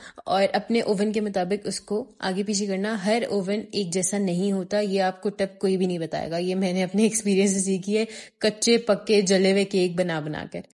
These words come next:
ये टूथपिक टेक्निक तो सबको पता होगी कि ये आपने अंदर मार के देखना है। ये जब तक क्लीन नहीं आती ना, इसका मतलब आपका बैटर जो है वो, अ, कच्चा है अभी अंदर से,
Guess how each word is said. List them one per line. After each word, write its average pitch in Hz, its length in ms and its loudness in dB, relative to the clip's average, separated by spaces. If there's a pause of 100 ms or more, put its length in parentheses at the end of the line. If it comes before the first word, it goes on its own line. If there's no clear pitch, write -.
(380)
ये 240 100 2
टूथपिक 254 520 0
टेक्निक 214 380 0
तो 233 60 2
सबको 214 280 -4
पता 202 220 -2
होगी 196 220 2
कि 196 120 -2
ये 190 100 2
आपने 190 340 -2
अंदर 190 240 0
मार 180 200 -2
के 196 120 -4
देखना 170 260 -4
है। 196 60 0
ये 196 80 0
जब 180 180 -4
तक 208 100 -4
क्लीन 226 280 2
नहीं 277 200 4
आती 196 240 0
ना, 220 80 0
इसका 202 300 -4
मतलब 202 240 -2
आपका 190 220 -2
बैटर 170 280 -2
जो 190 120 -2
है 175 180 -2
वो, 185 320 -2 (440)
अ, 175 180 -2
कच्चा 196 360 0
है 165 120 0
अभी 156 120 -4
अंदर 156 180 -4
से, 170 220 -10